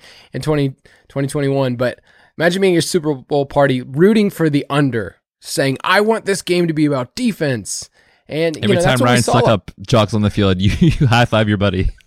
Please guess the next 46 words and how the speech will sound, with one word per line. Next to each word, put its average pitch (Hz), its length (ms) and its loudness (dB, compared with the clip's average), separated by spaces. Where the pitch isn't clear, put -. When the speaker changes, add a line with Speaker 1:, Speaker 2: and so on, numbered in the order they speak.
Speaker 2:
<laughs> - 1080 -16
Speaker 1:
I 175 100 0
cannot 208 380 0
wait 156 240 2
for 151 140 -2
us 135 220 -2
to 151 140 -4
discuss 131 480 -4
kickers, 113 380 -8
by 104 140 -10
the 104 80 -10
way, 101 100 -12
Betts. - 440 -14
Like, - 140 -6
Speaker 2:
Oh, 110 40 0
Speaker 1:
that 147 140 4
Speaker 2:
we're 143 60 2
Speaker 1:
is 139 80 -2
Speaker 2:
getting 104 140 -4
Speaker 1:
a - 40 -6
Speaker 2:
into 139 120 -6
Speaker 1:
dream 165 160 0
Speaker 2:
it. - 60 -10
Speaker 1:
come 139 120 -4
true. 113 320 -12
Speaker 2:
We're 95 120 -14
getting 92 100 -8
Speaker 1:
For 156 120 4
Speaker 2:
into 139 100 -4
it. - 40 -18
Speaker 1:
D 175 160 2
F 170 200 2
S 143 180 -2
kickers, - 720 -8
uh, - 60 -12
I'm 123 340 -6
excited 135 400 -4
about 120 220 -6
that. 110 240 -8
But 143 100 -8
yeah, 180 160 0
I 185 120 2
lean 233 220 0
towards 196 260 -6
the 143 100 -4
under, 143 400 -4